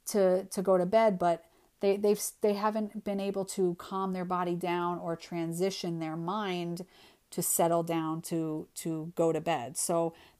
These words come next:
this might look like a, a little movement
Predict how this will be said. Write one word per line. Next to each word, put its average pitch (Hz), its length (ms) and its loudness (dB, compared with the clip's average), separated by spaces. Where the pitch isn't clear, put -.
this 196 220 4
might 190 260 -4
look 190 240 -2
like 180 420 0
a, 196 420 2
a 214 80 4
little 247 580 4
movement 220 680 2